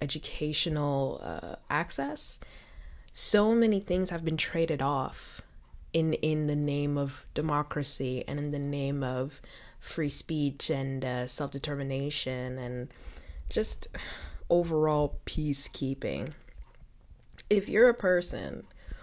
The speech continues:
who is alive right now with the rest of us and you haven't just, I don't know, smelled the coffee,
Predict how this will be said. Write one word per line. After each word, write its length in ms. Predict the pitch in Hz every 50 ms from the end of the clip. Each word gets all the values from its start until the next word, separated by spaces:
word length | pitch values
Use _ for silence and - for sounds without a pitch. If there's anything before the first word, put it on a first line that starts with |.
| - - -
who 180 | - 196 190
is 100 | 170 160
alive 540 | 151 139 139 135 135 139 143 151 160 156 160
right 320 | 156 160 160 156 139 -
now 440 | - - 104 80 80 71 65 - 196 - - - - - - - 156
with 80 | 156
the 120 | - - 151
rest 280 | 151 135 160 - - -
of 100 | 196 214
us 440 | 220 226 262 330 349 - - - - -
and 180 | - 165 165
you 60 | 165 160
haven't 420 | 147 156 170 170 170 170 170 170
just, 320 | 165 - 156 160 - - -
I 160 | - 180 180
don't 140 | 147 - -
know, 300 | - - - - 220 - - - -
smelled 540 | - - - - 160 151 147 156 160 165 156
the 100 | 147 151
coffee, 640 | 147 - 160 160 156 160 - - 165 180 202 254 349